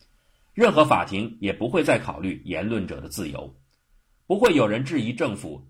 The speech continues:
当此之时制定措施，限定人们不得反对征兵，或是把运输军队的位置、日期、员额信息公之于众。基于同样的理由，社会公共文化建构的优先性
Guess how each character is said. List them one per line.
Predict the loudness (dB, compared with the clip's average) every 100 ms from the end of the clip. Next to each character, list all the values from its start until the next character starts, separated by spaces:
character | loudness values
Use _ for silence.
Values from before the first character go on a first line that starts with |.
| _
当 | -2 -2
此 | -10
之 | -6 -6
时 | -6 -10 -8
制 | -6 -4
定 | -6
措 | -4 -6
施， | -4 -8 -10 -16 _
限 | -6 -2 0
定 | -2 -2
人 | -4
们 | -6 -8 -10
不 | -8
得 | -4 -4
反 | -6 -6
对 | -10 -6
征 | -4 -2
兵， | -4 -4 -14 _ _ _
或 | 0
是 | 0
把 | 0 -2 2
运 | 2 2
输 | 0 0
军 | 2 2
队 | 2
的 | 0
位 | 0 2 2
置、 | 0 -6 -8
日 | -2 -2
期、 | -2 -2 -2
员 | 0 0 2
额 | 2
信 | 0 -2
息 | -2 -2
公 | 0 0 0
之 | 0
于 | -2 -2
众。 | -2 -2 -8 -20 -20 _ _ _
基 | 2
于 | 2 0
同 | -2
样 | 0 2
的 | 0
理 | -2
由， | -4 -6 -8 -16 _
社 | -2 2 4
会 | 4
公 | 4 2
共 | 4 2
文 | 2
化 | 4 4
建 | 4 0
构 | 0 -2
的 | 0
优 | 0 2
先 | 0 0
性 | -2 -6